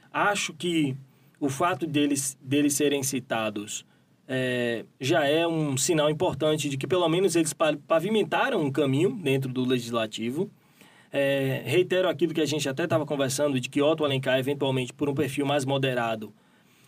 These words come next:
e superando essa questão numérica do M D B, pode sim surgir, de repente, até a bancada do P T no Senado pode acabar ap-, apoiando, né?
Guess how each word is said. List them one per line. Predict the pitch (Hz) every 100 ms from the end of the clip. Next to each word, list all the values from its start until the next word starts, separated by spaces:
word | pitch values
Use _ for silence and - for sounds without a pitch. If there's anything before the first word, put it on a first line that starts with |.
| -
e | 170 170
superando | 156 208 190 180 160 170
essa | 156 151
questão | 143 135 151
numérica | 143 135 135 131
do | 127 131 127
M | 127 127
D | 120
B, | 117 147 175 170 - _ _ _
pode | - 285 208 165
sim | - 151
surgir, | 139 151 127 127 196
de | 208
repente, | 180 190 240 320
até | - 165
a | 226
bancada | 339 185 160 151
do | 143 135
P | 139
T | 135 151 208 - _ _ _ _
no | 139
Senado | 135 135 143 185
pode | 185 151
acabar | 139 139 131 127
ap-, | 110
apoiando, | 87 123 135 117 127 170 147
né? | 131 156